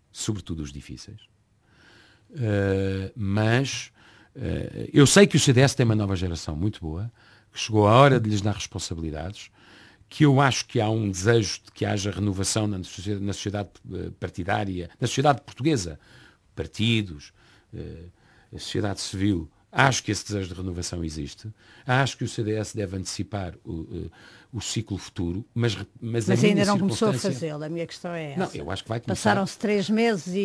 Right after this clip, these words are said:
Speaker 2: ainda
Speaker 1: Deixa-me dizer-lhe isto. Eu acho que o, ouça, eu, até houve alguém que, houve algumas pessoas, <clears throat> não muitas, que me criticaram porque eu estava fora quando foi do debate orçamental.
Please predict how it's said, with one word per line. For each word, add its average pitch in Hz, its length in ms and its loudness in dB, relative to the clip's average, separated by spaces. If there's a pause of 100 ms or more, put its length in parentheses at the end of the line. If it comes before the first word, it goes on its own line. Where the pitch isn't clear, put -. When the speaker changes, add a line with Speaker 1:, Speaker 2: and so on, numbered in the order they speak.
Speaker 2:
ainda 113 160 0
Speaker 1:
Deixa-me 113 260 2
dizer-lhe 90 280 0
isto. - 140 -12
Eu 76 140 -6
acho 87 200 -8
que 87 100 -10
o, 69 260 -10
ouça, 73 240 -12 (140)
eu, 69 160 -18 (500)
até 50 220 -14
houve 65 180 -14
alguém 71 280 -8
que, - 120 -18
houve 65 220 -14
algumas 69 320 -12
pessoas, 78 340 -8 (280)
<clears throat> 156 300 4
não 117 200 6
muitas, 67 360 -2
que - 120 -12
me 78 80 -6
criticaram 80 560 -10
porque - 240 -18
eu 78 40 -10
estava 76 300 -10
fora 80 320 -12
quando 73 200 -20
foi 73 180 -16
do 71 120 -20
debate 78 320 -16
orçamental. 65 480 -18